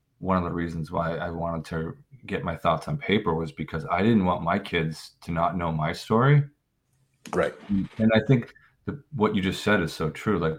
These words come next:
Speaker 1: we don't know anything about the disease. Whether it could, it might not be Alzheimer's, could be Parkinson's, could be cancer. You don't know anything about it.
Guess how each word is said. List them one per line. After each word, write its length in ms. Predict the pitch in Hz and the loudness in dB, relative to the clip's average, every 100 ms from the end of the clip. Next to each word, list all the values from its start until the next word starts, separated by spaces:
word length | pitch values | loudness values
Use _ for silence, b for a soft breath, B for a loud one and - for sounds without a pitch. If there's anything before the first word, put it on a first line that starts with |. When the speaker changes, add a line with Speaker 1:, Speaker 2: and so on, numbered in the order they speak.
| - | -8
Speaker 1:
we 180 | 98 98 | -2 2
don't 180 | 104 95 | 2 2
know 120 | 92 | 2
anything 300 | 85 90 85 | 2 0 -2
about 300 | 78 82 78 | -2 -2 -4
the 80 | 78 | -6
disease. 640 | 80 80 90 87 82 76 | -6 -4 -2 -2 -2 0
Whether 240 | 104 139 | 2 4
it 140 | 131 123 | 2 2
could, 160 | 160 | 0
it 80 | - | 2
might 260 | 135 151 139 | 6 6 8
not 180 | 113 85 | 6 6
be 100 | 80 | 4
Alzheimer's, 460 | 87 104 107 104 | 4 6 4 2
could 120 | - | 0
be 80 | 78 | -6
Parkinson's, 640 | 73 87 95 87 95 87 | 0 0 0 -2 -2 -2
could 160 | - 73 | -4 -8
be 80 | 71 | -6
cancer. 460 | 95 95 95 90 | -4 -4 -2 -2
You 120 | 87 95 | -2 -2
don't 120 | 98 | 0
know 100 | 85 | -2
anything 240 | 78 73 - | -4 -6 -4
about 300 | 95 107 | 2 4
it. 80 | 107 | 4